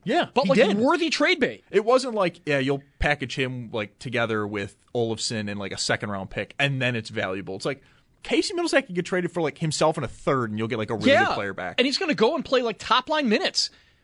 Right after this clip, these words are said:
Speaker 1: Well, and, like, that's my thing, too. He put up fifty-nine points in a bad first half of the season.
Speaker 2: Oh, yeah.
Speaker 1: Career highs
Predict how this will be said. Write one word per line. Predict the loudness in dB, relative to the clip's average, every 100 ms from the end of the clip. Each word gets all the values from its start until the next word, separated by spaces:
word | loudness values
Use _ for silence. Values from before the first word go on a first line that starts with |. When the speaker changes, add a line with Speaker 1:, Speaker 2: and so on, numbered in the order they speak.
| _ -14
Speaker 1:
Well, | -2
and, | 0
like, | 2 2
that's | 2 2
my | 0
thing, | 0 0
too. | -2 -4 -6
He | -2
put | 0 2
up | 2 0
fifty-nine | -2 -2 -2 -2
points | -2 -4 -6 _ _ _
in | 0
a | 0 -4 _ 2
bad | 4 4 2
first | 0 -2 0
half | 0 0
of | -2
the | -6
season. | -6 -8 2
Speaker 2:
Oh, | 2
yeah. | 4 4 2 -4 _ _ _ _ _
Speaker 1:
Career | -2 0 0
highs | 0 0 0